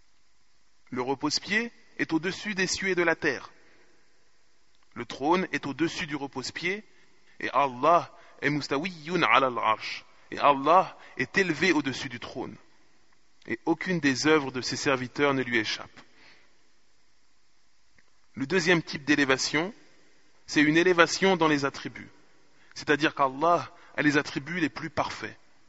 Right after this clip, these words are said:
Ainsi, chaque attribut par lequel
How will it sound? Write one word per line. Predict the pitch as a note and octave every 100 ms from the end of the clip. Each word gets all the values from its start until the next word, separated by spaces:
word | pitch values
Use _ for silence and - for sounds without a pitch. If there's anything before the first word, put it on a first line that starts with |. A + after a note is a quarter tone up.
| - - -
Ainsi, | D3 D3+ - A#3 C#4 - -
chaque | - F#3 - -
attribut | F3 - E3 E3 D#3+ A#2 - - -
par | D#3
lequel | E3 E3 E3 C3